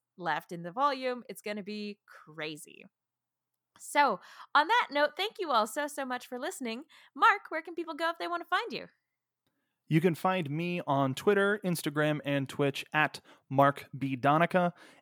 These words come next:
Speaker 2: And if you are a One Piece fan, I am a part of a one, I, I need to do my best to not say anything about it because we're doing, like, a rollout.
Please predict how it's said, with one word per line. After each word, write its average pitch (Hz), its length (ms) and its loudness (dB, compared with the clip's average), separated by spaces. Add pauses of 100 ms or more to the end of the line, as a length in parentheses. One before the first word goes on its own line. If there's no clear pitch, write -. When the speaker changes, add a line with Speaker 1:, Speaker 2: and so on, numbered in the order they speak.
Speaker 2:
And 147 420 4
if 240 220 2
you 226 160 6
are 220 260 6
a 156 240 2
One 196 300 6
Piece 156 260 0
fan, 110 300 0
I 139 240 2
am 135 320 2 (220)
a 139 140 0
part - 360 6
of 135 160 -2
a 120 100 2
one, 139 320 2
I, 143 100 0 (280)
I 131 100 0
need 147 180 0
to 143 80 0
do 139 180 0
my 135 160 2
best 123 380 -4
to - 80 -4
not 120 280 0
say 120 200 -4
anything 131 340 -2
about 117 300 0
it 143 100 -2
because 123 280 -4
we're 123 80 -4
doing, 120 200 -2
like, 120 180 -4
a 120 60 -2
rollout. 139 380 4